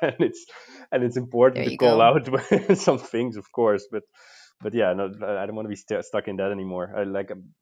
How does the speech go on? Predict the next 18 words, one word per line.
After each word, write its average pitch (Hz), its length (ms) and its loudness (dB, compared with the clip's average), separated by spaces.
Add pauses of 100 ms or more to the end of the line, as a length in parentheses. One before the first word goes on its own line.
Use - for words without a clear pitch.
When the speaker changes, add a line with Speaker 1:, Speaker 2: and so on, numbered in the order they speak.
(280)
Speaker 1:
now 107 260 -6
my, 117 180 0
most 120 200 0
of 120 60 -4
my 123 100 0
energy 120 240 -2
goes 113 220 -2
into 120 160 -8
a - 20 -12
project 110 260 -2
like 110 120 -2
the 117 40 -8
Foundry 123 460 2
and 110 80 -4
building 117 260 0
networks 120 400 0
around 123 320 2
that 120 180 4